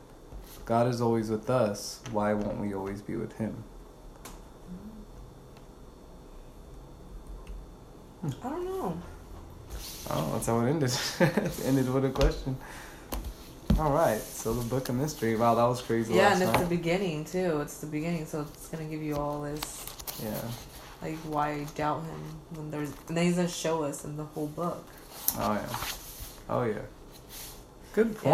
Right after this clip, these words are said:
Speaker 1: point,
Speaker 2: last
Speaker 1: yeah.
Speaker 2: night's reading, though.
Speaker 1: On point.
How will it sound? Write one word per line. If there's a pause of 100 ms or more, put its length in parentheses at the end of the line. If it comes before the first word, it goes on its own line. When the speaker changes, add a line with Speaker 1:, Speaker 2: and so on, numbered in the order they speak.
Speaker 1:
point,
Speaker 2:
last
Speaker 1:
yeah. (160)
Speaker 2:
night's
reading,
though. (840)
Speaker 1:
On
point.